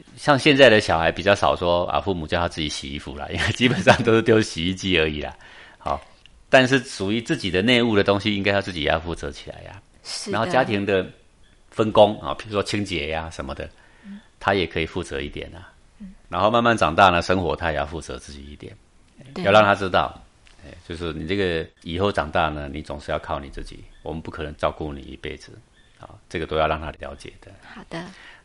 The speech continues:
Speaker 1: 那像这个一般碰到的情况啊，我们都朋友相交来讲啊。
Speaker 2: 嗯。
Speaker 1: 过去呢，我们有一个这个熟识的朋友啊，他就是很会修电脑。我所谓修电脑，就是他硬体也行，软体也行。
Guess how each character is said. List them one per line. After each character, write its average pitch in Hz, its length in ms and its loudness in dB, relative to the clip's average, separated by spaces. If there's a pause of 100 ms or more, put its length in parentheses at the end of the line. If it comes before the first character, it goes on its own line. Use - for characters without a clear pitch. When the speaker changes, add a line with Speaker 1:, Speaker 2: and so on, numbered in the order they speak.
Speaker 1:
那 127 60 0
像 117 480 4 (220)
这 107 100 -2
个 95 80 2
一 107 80 0
般 107 220 6
碰 110 160 2
到 104 80 8
的 98 80 10
情 78 180 -2
况 80 220 2
啊， 69 100 -10
我 69 60 -8
们 76 120 -6 (120)
都 90 100 2
朋 80 220 -2
友 78 120 -2
相 80 200 -6
交 78 180 0
来 71 140 -6
讲 - 200 -12
啊。 98 160 -20 (220)
Speaker 2:
嗯。 190 280 -10 (880)
Speaker 1:
过 156 120 2
去 147 160 4
呢， 113 120 6
我 85 100 4
们 90 160 2
有 82 140 2
一 90 100 0
个 80 540 0 (140)
这 - 140 -6
个 82 100 -2
熟 80 180 -8
识 92 140 -6
的 80 120 -2
朋 71 240 -10
友 69 160 -10
啊， - 120 -18 (360)
他 107 240 0
就 117 140 0
是 101 380 0 (580)
很 - 200 -8
会 92 500 4 (500)
修 - 220 2
电 87 200 4
脑。 71 240 -6
我 87 160 0
所 95 160 4
谓 104 120 6
修 110 160 4
电 117 140 4
脑， 87 140 4
就 92 80 -2
是 101 60 0
他 104 80 4
硬 120 180 4
体 85 160 -4
也 71 120 0
行， 76 220 -4
软 73 180 2
体 76 160 -6
也 67 140 -10
行。 - 220 -14